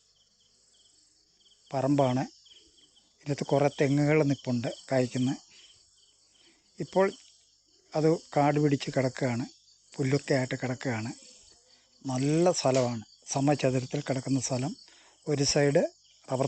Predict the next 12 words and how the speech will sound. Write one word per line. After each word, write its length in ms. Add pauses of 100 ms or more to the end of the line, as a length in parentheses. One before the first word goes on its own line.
തോട്ടത്തിനകത്ത് 580
കോഴി 300
ഫാം, 200 (1500)
ഇപ്പോൾ 200 (220)
പറഞ്ഞ 260 (100)
ഈ 100
അഞ്ചേക്കറിൻ്റെ 600
താഴത്തെ 460
വശം 280 (1160)
പന്നി 300
ഫാമും. 320 (1600)
അപ്പോൾ 180